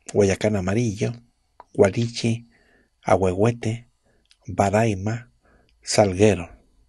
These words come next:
Mezclamos las plantas juntas por partes iguales, ya mezcladas. Una cucharada sopera para un litro de agua, diez minutos de hervor.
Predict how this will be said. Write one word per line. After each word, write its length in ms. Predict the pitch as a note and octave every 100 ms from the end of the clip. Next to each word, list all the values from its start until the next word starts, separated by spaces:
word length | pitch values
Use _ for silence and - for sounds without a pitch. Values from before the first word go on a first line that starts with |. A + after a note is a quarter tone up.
| _ _ _ _ - - - - _
Mezclamos 360 | - - A#2 A2+
las 140 | G#2
plantas 320 | - A#2 A2+
juntas 320 | - A2+ G#2 G2+
por 200 | G2 -
partes 280 | A2 -
iguales, 380 | G2 G#2+ B2+ G2
ya 100 | F#2
mezcladas. 760 | F#2 F#2 - A2+ G#2 A#2 - - _ - - - _ -
Una 200 | A2 G2
cucharada 460 | - - G2 G#2
sopera 460 | - F2+ - G#2+ G2
para 180 | F#2+ F#2
un 140 | G2
litro 260 | G2 - F2+
de 140 | G#2+
agua, 180 | A2 F2+
diez 220 | G2+ F#2
minutos 420 | F2+ G2 - F2+
de 80 | F#2+
hervor. 360 | F2+ G2 A#2